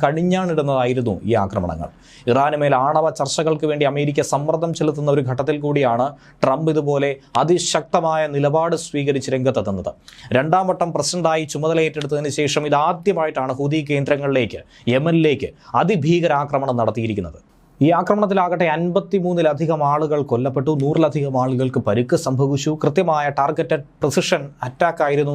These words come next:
നടത്തിയതെന്നുള്ള വ്യക്തമായ വിവരവും പിന്നാലെ അമേരിക്കൻ സേന പുറത്തുവിട്ടിട്ടുണ്ട്. ഇതിന് തിരിച്ചടിയായി തങ്ങൾ അമേരിക്കയുടെ വിമാനവാഹിനി കപ്പലിന് നേർക്ക് രണ്ട് തവണ ആക്രമണം നടത്തിയെന്നാണ് ഹൂതികളുടെ അവകാശം.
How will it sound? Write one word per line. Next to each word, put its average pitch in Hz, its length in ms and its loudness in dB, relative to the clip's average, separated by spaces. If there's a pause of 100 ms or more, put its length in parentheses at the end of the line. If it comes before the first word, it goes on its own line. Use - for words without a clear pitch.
നടത്തിയതെന്നുള്ള 135 560 2
വ്യക്തമായ 135 400 0 (100)
വിവരവും 120 380 2
പിന്നാലെ 123 340 2 (220)
അമേരിക്കൻ 135 440 0 (120)
സേന 135 220 0 (160)
പുറത്തുവിട്ടിട്ടുണ്ട്. 98 600 -2 (480)
ഇതിന് 147 200 2
തിരിച്ചടിയായി 165 580 2
തങ്ങൾ 160 220 0
അമേരിക്കയുടെ 160 480 0
വിമാനവാഹിനി 156 800 0
കപ്പലിന് 143 360 -2
നേർക്ക് 135 280 0
രണ്ട് 151 240 -2
തവണ 139 180 -2 (100)
ആക്രമണം 135 400 -2
നടത്തിയെന്നാണ് 127 640 0
ഹൂതികളുടെ 123 480 0
അവകാശം. 101 480 -2